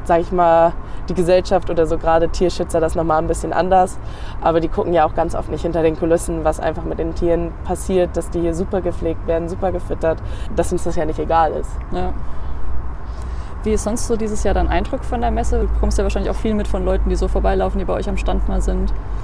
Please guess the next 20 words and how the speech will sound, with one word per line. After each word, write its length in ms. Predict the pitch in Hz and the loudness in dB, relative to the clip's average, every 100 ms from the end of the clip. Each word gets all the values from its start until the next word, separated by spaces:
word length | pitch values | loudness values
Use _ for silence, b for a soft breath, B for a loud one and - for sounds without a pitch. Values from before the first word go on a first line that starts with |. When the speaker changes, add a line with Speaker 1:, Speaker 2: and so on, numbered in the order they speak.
| B B B - - | B B B -2 -2
Speaker 2:
Wie 120 | 196 | -2
hast 140 | 190 | -2
du 40 | 196 | -2
da 140 | 190 | 0
momentan 560 | 208 202 208 214 208 214 - | 0 -2 -2 -2 -2 -4 -4
so 60 | 208 | -2
eine 160 | 196 | 0
Wahrnehmung 360 | 196 208 208 208 | 0 0 0 -2
in 60 | |
den 100 | 202 | -2
ersten 240 | 208 208 220 | -2 -2 -2
Tagen? 420 | 220 208 220 240 B B B - - | -2 -2 -2 -4 B B B -4 2
Speaker 1:
Also 400 | 180 170 175 - 160 | 4 6 4 4 2
heute 180 | 180 | 0
ist 80 | 175 | 2
ja 120 | 156 | 0
der 100 | 147 | 2
erste 260 | 160 220 233 | 4 2 2
Messetag, 680 | 226 233 208 226 208 208 - | 2 2 2 4 4 4 0
also 340 | 160 165 165 | -2 0 0